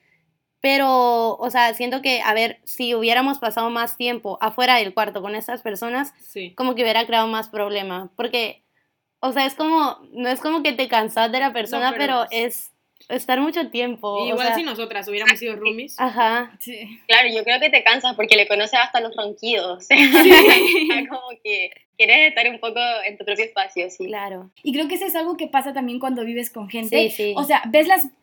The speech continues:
Speaker 3: la peor faceta quizás de esa persona, pero como te das cuenta que estás viviendo con ella, tienes que aceptarlo.
Speaker 1: Aceptar,
Speaker 3: Y
Speaker 1: sí.
Speaker 3: tienes que aprender a quererlo,
Speaker 1: <laughs>
Speaker 3: porque no te queda de otra.
Speaker 4: Tienes razón. <laughs>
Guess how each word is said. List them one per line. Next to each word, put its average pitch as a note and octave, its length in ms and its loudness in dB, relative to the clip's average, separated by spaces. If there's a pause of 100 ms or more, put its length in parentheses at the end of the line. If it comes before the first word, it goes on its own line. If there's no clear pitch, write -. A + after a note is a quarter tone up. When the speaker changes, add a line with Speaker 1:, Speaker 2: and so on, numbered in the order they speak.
(380)
Speaker 3:
la C4 320 -2
peor C4+ 240 -4
faceta C#4 380 -4
quizás B3+ 260 -8
de C#4 60 -4
esa C#4 180 -6
persona, B3+ 560 -4 (140)
pero C4 180 0
como C4+ 160 0
te A#3+ 60 -6
das C#4+ 140 0
cuenta E4 200 -2
que D4+ 80 -6
estás C4 160 -6
viviendo C4+ 360 -2
con B3 160 -4
ella, B3+ 280 -2 (120)
tienes D4 340 0
que D4 100 -2
aceptarlo. B3+ 380 0
Speaker 1:
Aceptar, G#3+ 460 2
Speaker 3:
Y F#3+ 40 -10
Speaker 1:
sí. D#4+ 200 4
Speaker 3:
tienes D#4+ 300 4
que - 80 12
aprender E4+ 300 6
a - 80 8
quererlo, C#4+ 400 6
Speaker 1:
<laughs> - 60 0
Speaker 3:
porque D4+ 280 6
no D#4 120 -2
te E4+ 120 -2
queda D4 240 6
de C4+ 100 -2
otra. F4 120 4
Speaker 4:
Tienes E4+ 160 -6
razón. A#3 260 -2 (840)
<laughs> - 40 -20